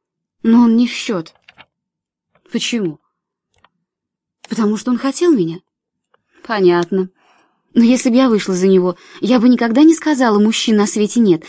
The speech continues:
ни разу, потому что здесь подразумевается один".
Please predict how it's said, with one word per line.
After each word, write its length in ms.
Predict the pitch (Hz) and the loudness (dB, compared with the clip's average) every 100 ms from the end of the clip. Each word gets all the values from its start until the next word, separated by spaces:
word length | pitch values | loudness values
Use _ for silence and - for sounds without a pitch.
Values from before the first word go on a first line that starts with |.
| - | 0
ни 220 | 214 277 | 4 4
разу, 500 | 311 285 170 165 - _ _ _ _ 214 | 4 2 0 -4 -10 _ _ _ _ -4
потому 280 | 240 233 | 2 2
что 180 | 214 226 | 2 0
здесь 360 | 202 185 262 294 | -2 0 0 0
подразумевается 760 | 247 214 202 202 196 233 - 302 | -2 -2 0 0 0 -2 -2 0
один". 380 | 277 190 165 | 0 0 -2